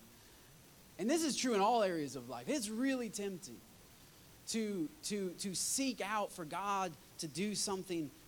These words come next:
quick. And it, it's easy, it's, it's tempting to FedEx the box to Jerusalem. <laughs> Next day air, man, they're gonna bubble wrap that thing. We got a cart.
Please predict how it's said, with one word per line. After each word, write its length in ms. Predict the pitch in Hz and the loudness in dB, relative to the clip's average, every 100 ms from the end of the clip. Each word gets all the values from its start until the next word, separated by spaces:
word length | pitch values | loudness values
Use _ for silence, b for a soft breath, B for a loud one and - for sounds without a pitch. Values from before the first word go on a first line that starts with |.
| - | -8
quick. 260 | 226 214 214 | 2 4 4
And 100 | 185 | -6
it, 100 | 202 185 | -6 -6
it's 220 | 226 277 262 | -4 -2 2
easy, 380 | 285 294 220 | 4 4 2
it's, 220 | 247 277 - | -2 -4 -2
it's 300 | 302 269 - | -2 -2 -6
tempting 680 | - 240 254 269 254 254 220 | -8 -4 -2 0 0 -2 -2
to 120 | - | -2
FedEx 680 | 220 - 220 233 233 196 - | -6 -2 -2 2 2 2 -4
the 100 | 208 | -6
box 360 | 185 220 185 - | -2 -2 -4 -6
to 140 | 226 | -6
Jerusalem. 680 | 185 214 233 - 220 208 160 | -4 -4 -2 -4 -4 -4 -8
<laughs> 1200 | - - - 135 - - - - - - - 214 - | -12 -20 -18 -18 -16 -18 -16 -16 -16 -18 -10 -10 -4
Next 380 | 185 240 240 - | -2 0 0 6
day 360 | 254 240 240 | 10 10 10
air, 180 | 254 233 | 8 6
man, 300 | 208 226 233 | 4 2 4
they're 80 | 226 | 4
gonna 220 | 240 226 | 4 4
bubble 320 | 175 226 233 | 6 8 8
wrap 240 | 240 233 233 | 6 4 4
that 240 | 240 233 | 0 2
thing. 260 | 240 240 226 | 2 2 2
We 100 | 233 | 4
got 220 | 233 208 | 4 4
a 40 | |
cart. 420 | 156 175 220 226 | 0 2 2 2